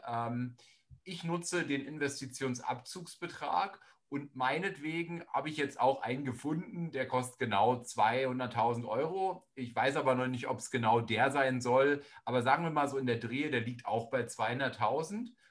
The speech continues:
Und jetzt könnte ich sozusagen meinen Gewinn in Höhe von zweihunderttausend in der G M B H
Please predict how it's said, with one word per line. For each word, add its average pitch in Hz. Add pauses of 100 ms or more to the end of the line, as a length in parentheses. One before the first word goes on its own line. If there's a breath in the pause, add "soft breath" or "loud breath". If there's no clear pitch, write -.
(420 soft breath)
Und 123
jetzt 143
könnte 202
ich - (260)
sozusagen 143
meinen 135
Gewinn 127
in 139
Höhe 143
von 127
zweihunderttausend 139
in 170
der 147
G 131
M 131
B 120
H 127